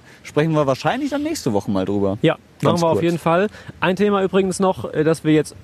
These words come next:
Speaker 2: nicht mehr geschafft haben anzusprechen, ist
Speaker 1: Ja.
Speaker 2: Moria. Was
Speaker 1: Kennt Moria.
Speaker 2: überregional,
Speaker 1: Überregional,
Speaker 2: ähm,
Speaker 1: ja.
Speaker 2: natürlich ein sehr großes ist.
Speaker 1: Mhm.
Speaker 2: Nicht, dass sich jetzt jemand denkt, äh,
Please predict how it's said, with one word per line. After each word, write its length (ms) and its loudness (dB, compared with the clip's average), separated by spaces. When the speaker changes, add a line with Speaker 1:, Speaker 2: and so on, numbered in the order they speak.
Speaker 2:
nicht 280 0
mehr 280 0
geschafft 320 -2
haben 160 2
anzusprechen, 680 -2
ist 120 2
Speaker 1:
Ja. 60 4
Speaker 2:
Moria. 480 2
Was 140 0
Speaker 1:
Kennt 160 2
Moria. 140 4
Speaker 2:
überregional, 580 0
Speaker 1:
Überregional, 580 2
Speaker 2:
ähm, 80 -4
Speaker 1:
ja. 100 -8
Speaker 2:
natürlich 500 0
ein 140 0
sehr 120 2
großes 380 0
ist. 420 -4
Speaker 1:
Mhm. 160 2
Speaker 2:
Nicht, 220 2
dass 100 0
sich 140 -6
jetzt 120 2
jemand 300 2
denkt, 300 0
äh, 240 -2